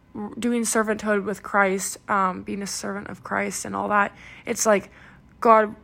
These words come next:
and then surrendering control is what it tied into as well. So, "God, will you just show us where to go, what to do, and help us surrender control?" It's a great prayer. And I was actually pretty like, "Whoa, that's crazy," that I, like,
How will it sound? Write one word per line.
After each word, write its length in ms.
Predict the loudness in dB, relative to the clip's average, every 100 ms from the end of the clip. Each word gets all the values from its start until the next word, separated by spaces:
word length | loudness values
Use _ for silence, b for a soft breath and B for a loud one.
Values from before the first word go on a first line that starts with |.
| -20 0
and 180 | 2 4
then 140 | 2
surrendering 500 | 2 2 2 2 0
control 460 | -2 -6 -2 0 0
is 100 | 0
what 120 | -4
it 80 | -6
tied 240 | -4 -4
into 240 | -4 -8 -10
as 120 | -6
well. 240 | -4 -4
So, 300 | -4 -4 -6 -6 B B B _
"God, 360 | 2 6 6 4
will 200 | 0 0
you 140 | 0
just 280 | -2 -4 -6
show 220 | -4 -2
us 100 | -2
where 120 | -4
to 40 | -6
go, 220 | -2 -2
what 200 | -2 -6
to 80 | -10
do, 360 | -8 -6 -6 -8 B B B
and 160 | -2
help 300 | 0 -2 -2
us 200 | -2 -2
surrender 440 | -4 -4 -4 -4 -8
control?" 640 | -10 -12 -10 -8 -8 -10 B
It's 120 | B
a 20 | 0
great 380 | 4 4 0
prayer. 400 | 0 2 2 0 -6 b
And 100 | 2
I 80 | 4
was 120 | 6
actually 280 | 2 0 -4
pretty 200 | -2 -2
like, 180 | -2 -4
"Whoa, 380 | -2 -2 -2 -4
that's 160 | -8
crazy," 320 | -8 -8 -8
that 160 | -10 -8
I, 180 | -10 -12 -12
like, 140 | -12